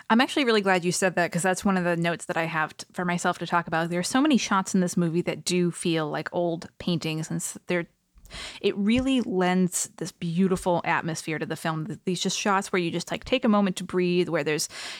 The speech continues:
um, there's one shot where, uh, one of the sisters is just, like, eating fish alone at a dining room table in, like, a dark dining room. And the, I mean, it all just looks like an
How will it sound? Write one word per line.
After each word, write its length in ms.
um, 400
there's 140
one 200
shot 440
where, 560
uh, 140
one 160
of 60
the 80
sisters 440
is 120
just, 160
like, 240
eating 420
fish 500
alone 520
at 80
a 40
dining 320
room 160
table 360
in, 100
like, 140
a 40
dark 380
dining 380
room. 360
And 100
the, 220
I 60
mean, 120
it 80
all 200
just 180
looks 120
like 140
an 100